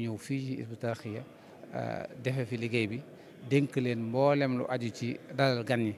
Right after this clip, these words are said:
Moo tax tey gis nga, euh, ñu ñëw fii ci seen barab yi, te Yàlla def na yow it mat nga ci seede, ndax, euh, yaa, yaa doon dalal gan ñi fee ci kër Sëriñ Tuubaa, kenn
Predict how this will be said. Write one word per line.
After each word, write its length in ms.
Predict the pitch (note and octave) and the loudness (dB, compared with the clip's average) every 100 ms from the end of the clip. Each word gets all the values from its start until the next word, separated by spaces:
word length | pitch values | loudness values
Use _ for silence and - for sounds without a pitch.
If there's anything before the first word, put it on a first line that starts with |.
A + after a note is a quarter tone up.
| - - - - - | -6 -18 -18 -16 -6
Moo 160 | B2 | -4
tax 200 | B2+ A#2+ - | -2 -4 -4
tey 180 | A2+ | -6
gis 160 | A2 A#2 | -4 -6
nga, 220 | A#2 A#2 B3 G#3 | -6 -6 -8 -10
euh, 80 | - | -8
ñu 120 | A#2 A#2+ | -2 0
ñëw 160 | A#2+ A2 | 0 -2
fii 160 | C3 | -6
ci 120 | A#2+ B2 | -8 -4
seen 220 | B2+ A#2 | -2 0
barab 240 | A#2 G2+ | -2 -2
yi, 220 | A2 C3+ G3 - - - - - - | -4 -4 -6 -14 -20 -20 -18 -14 -4
te 80 | C3 B2 A#2 - | -2 0 -2 -4
Yàlla 200 | B2 B2 | -4 -2
def 140 | A#2 A2+ | -2 -4
na 100 | A#2+ | -2
yow 160 | A#2 | 0
it 100 | C3+ - - | -2 -4 -8
mat 220 | A#2+ B2+ C3 | -6 -4 -2
nga 120 | B2+ | 0
ci 120 | B2+ | 0
seede, 300 | - A#2 A#2 | 2 2 2
ndax, 160 | A2+ A2 - - - - - | -2 -6 -10 -18 -20 -18 -12
euh, 360 | A#2+ G#2 - B2 | -8 -8 -6 -2
yaa, 260 | B2+ B2 A#2+ - | 0 0 -2 -4
yaa 220 | B2 A#2+ | -2 -2
doon 240 | B2 A#2 A#2 | -2 -4 -2
dalal 300 | B2 A#2+ A2+ | 0 0 0
gan 120 | A2+ | -2
ñi 100 | A2 A2 | -2 -2
fee 160 | C3+ | -2
ci 100 | C3 | 0
kër 120 | C3+ | -2
Sëriñ 180 | A#2+ A#2+ | -2 -2
Tuubaa, 260 | A2 A2 C3 - - - - - | -4 -4 -4 -8 -20 -18 -16 -8
kenn 160 | - B2+ | -4 -2